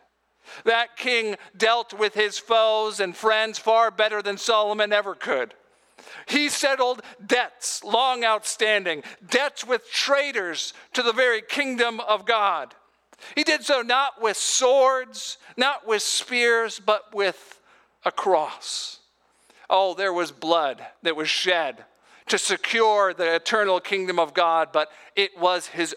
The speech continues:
own blood. Blood guilt was atoned for as he gave his life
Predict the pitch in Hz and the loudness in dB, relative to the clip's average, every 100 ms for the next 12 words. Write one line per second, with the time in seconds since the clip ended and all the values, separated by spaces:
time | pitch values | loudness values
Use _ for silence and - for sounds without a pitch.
0 | - 170 170 147 131 123 117 - - _ | 0 2 2 -2 -6 -4 -6 -10 -20 _
1 | _ - - - 220 240 277 214 247 240 | _ -20 -20 -6 2 2 2 -2 0 0
2 | 220 226 214 233 226 214 208 - 226 247 | 0 -2 2 2 2 0 -2 0 0 0
3 | 233 - 196 202 190 175 - 240 262 262 | -2 -2 2 4 4 2 -4 -2 -2 -2
4 | 190 233 220 190 208 185 196 220 190 143 | 0 2 2 2 0 2 2 2 0 -8
5 | - | -18